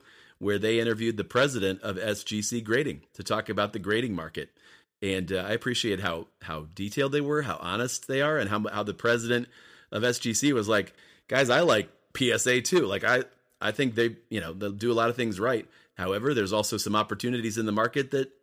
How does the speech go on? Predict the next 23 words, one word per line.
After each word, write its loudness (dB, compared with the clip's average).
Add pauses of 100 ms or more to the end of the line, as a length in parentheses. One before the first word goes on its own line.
S -4
G -4
C -2
wanted 0
to -6
take -4
advantage -6
of, -6
and -6
it -8
makes -4
total -2
sense -2 (380)
to -6
offer -4
options -4
to -8
us -6
as -6
collectors -8
and -6
investors." -8 (720)
Uh, 0